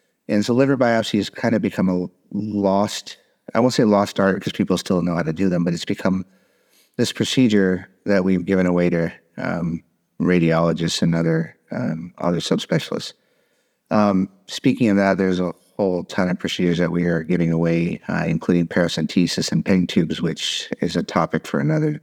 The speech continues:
day. But anyway, so I started my fourth year, like I've t-, said before, around two thousand nine, and, you know, we started doing liver biopsies with E U S of, uh, metastatic lesions,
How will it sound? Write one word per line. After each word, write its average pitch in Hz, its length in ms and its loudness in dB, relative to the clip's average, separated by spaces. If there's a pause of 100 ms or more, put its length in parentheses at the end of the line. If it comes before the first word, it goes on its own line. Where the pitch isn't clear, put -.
(300)
day. - 340 -6 (800)
But 117 160 2
anyway, 123 340 4
so 107 540 2
I 127 160 2
started 143 300 -2
my 117 200 2
fourth 104 400 -2
year, 101 240 2
like 101 180 0
I've 98 220 0 (120)
t-, - 140 -6
said 95 240 -2
before, 95 300 0
around 90 180 2
two 98 120 -6
thousand 90 280 0
nine, 87 300 0
and, 82 260 0
you 87 80 2
know, - 60 -2
we 90 140 -2
started 165 400 2
doing 107 180 4
liver 98 220 2
biopsies 92 440 -2
with 85 120 -2
E - 140 -2
U 185 180 2
S 180 220 0
of, - 340 -6
uh, 82 260 -4
metastatic 90 640 0
lesions, 85 440 0